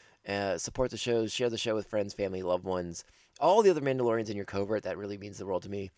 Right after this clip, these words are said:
Make sure they are following us on social media, 'cause we're at Mando underscore Vision, Twitter and Instagram.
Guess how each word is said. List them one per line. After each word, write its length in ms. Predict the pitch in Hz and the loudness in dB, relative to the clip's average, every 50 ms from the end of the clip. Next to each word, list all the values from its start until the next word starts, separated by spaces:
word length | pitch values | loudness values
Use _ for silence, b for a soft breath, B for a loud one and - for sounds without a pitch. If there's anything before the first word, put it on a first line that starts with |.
| b b b b b | b b b b b
Make 180 | - 120 139 131 | -2 -2 -2 0
sure 280 | - 160 151 151 143 | 0 0 2 2 2
they 240 | 135 113 127 139 143 | 4 6 6 6 6
are 80 | 139 127 | 4 4
following 260 | - 127 123 120 113 | 4 2 2 2 0
us 120 | 113 - | -2 -4
on 100 | 110 110 | -6 -6
social 300 | 101 - 107 107 95 104 | -4 -4 -4 -4 -4 -6
media, 220 | 101 98 98 113 117 | -6 -4 -4 -4 -4
'cause 180 | - 104 104 | -6 -6 -2
we're 100 | 95 101 | 0 2
at 240 | 92 92 104 101 80 | 2 2 0 0 -2
Mando 360 | 98 101 98 95 98 101 104 - | -2 -4 -2 0 0 0 0 0
underscore 400 | - 139 135 127 110 - 113 101 | -2 -2 -2 -2 -4 -4 -4 -2
Vision, 340 | 95 101 98 95 107 123 131 | -2 -2 -4 -4 -6 -8 -8
Twitter 240 | - - 101 101 98 | -8 -8 -6 -6 -6
and 80 | 90 | -6
Instagram. 440 | 87 87 - 107 101 95 90 92 92 | -8 -8 -8 -8 -6 -6 -8 -8 -10